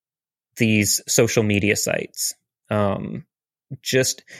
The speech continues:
so, so you make it to where you can be in a community of like-minded people with some diversity, and you're not attacked.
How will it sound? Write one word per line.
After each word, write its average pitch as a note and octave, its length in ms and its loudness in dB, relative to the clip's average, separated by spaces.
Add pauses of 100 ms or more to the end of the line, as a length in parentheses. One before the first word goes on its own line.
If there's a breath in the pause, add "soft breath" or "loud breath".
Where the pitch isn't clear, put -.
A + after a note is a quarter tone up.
(260 loud breath)
so, - 320 0
so - 160 -2
you C3+ 160 2
make C#3 260 2
it D#3 140 2
to - 100 -2
where A#2 400 4
you B2 360 0
can C3 180 -2
be A#2+ 160 4
in A2+ 80 2
a G#2+ 60 0
community G#2 800 -4 (640)
of G#2+ 140 2
like-minded A2 680 2
people A#2 640 -2
with G#2+ 160 -4
some A2 420 0 (140)
diversity, A2+ 800 0 (280 loud breath)
and C3 120 2
you're C3+ 140 4
not C3 180 4
attacked. - 640 -2